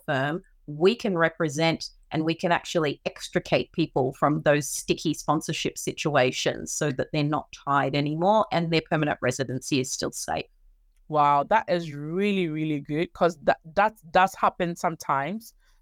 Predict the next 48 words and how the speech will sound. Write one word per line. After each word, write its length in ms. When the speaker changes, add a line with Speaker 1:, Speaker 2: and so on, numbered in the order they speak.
Speaker 2:
So, 180
Speaker 1:
Mm. 60
Speaker 2:
but 180
knowing 240
that 120
you 80
have 200
somebody, 600
you 160
know, 420
b-, 60
behind 420
you 160
just 240
in 140
case 420
or 240
should 160
anything 360
happen, 340
I 40
think 160
that's 220
really, 240
really 260
good. 300
That's, 280
that's 260
really 220
good. 220
So 160
guys, 280
I'll 180
leave 240
Ria's 320
details 560
in 80
the 80
description 500
on 120
the 60
screen. 440
You 100
can 160
reach 220
out 180
to 80
her. 320